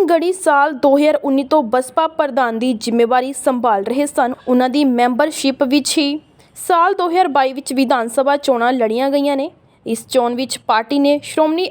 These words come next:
ਅਕਾਲੀ ਦਲ ਨਾਲ ਗੱਠਜੋੜ ਕੀਤਾ ਸੀ। ਉਹਨਾਂ ਦੀ ਅਗਵਾਈ ਵਿੱਚ ਹੀ ਬਸਪਾ ਜਨਰਲ ਸਕੱਤਰ ਨਛੱਤਰਪਾਲ ਸਿੰਘ ਨੇ ਨਵਾਂ ਸ਼ਹਿਰ ਤੋਂ ਜਿੱਤ ਹਾਸਲ ਕੀਤੀ ਸੀ। ਦੂਜੇ ਪਾਸੇ ਉਹਨਾਂ ਨੇ ਖੁਦ ਵੀ ਫਗਵਾੜਾ ਤੋਂ ਵਿਧਾਨ ਸਭਾ ਚੋਣਾਂ ਲੜੀਆਂ ਸਨ।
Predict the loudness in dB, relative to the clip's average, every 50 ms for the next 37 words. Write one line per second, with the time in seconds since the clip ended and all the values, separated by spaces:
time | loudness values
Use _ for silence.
0 | -4 -4 -4 -2 -2 -2 -2 -2 0 0 0 0 0 -2 -4 -2 0 -2 -2 0
1 | 0 0 0 0 0 -2 -2 0 0 -2 -2 0 -2 -4 -4 -4 -8 -16 -20 -20
2 | -20 -10 -2 0 2 2 2 2 0 0 0 0 0 0 2 2 0 2 2 2
3 | 2 2 2 2 2 2 2 2 0 0 -2 -4 -4 -2 0 0 0 0 2 0
4 | 0 2 0 -4 -4 -2 -4 -4 0 0 -2 0 2 0 0 0 -2 -2 -2 -4
5 | -2 0 -2 -2 0 0 0 0 0 0 0 -2 -2 0 2 2 2 2 2 0
6 | 0 0 -2 -2 -2 -4 -2 0 0 0 2 2 0 0 0 0 0 0 0 0
7 | 0 -2 0 2 0 0 0 -4 -2 0 -2 -2 2 2 0 2 2 0 0 0
8 | -2 -2 2 2 0 2 2 0 0 0 0 0 0 2 0 0 0 -2 -4 -4
9 | -2 -2 0 0 2 2 2 2 2 -2 -2 0 0 0 0 0 0 -2 -2 -2
10 | -2 0 0 0 0 0 -2 0 0 0 0 0 0 -2 -2 -2 0 2 2 2
11 | 2 -2 -4 -4 -2 0 0 0 0 0 -2 -2 -4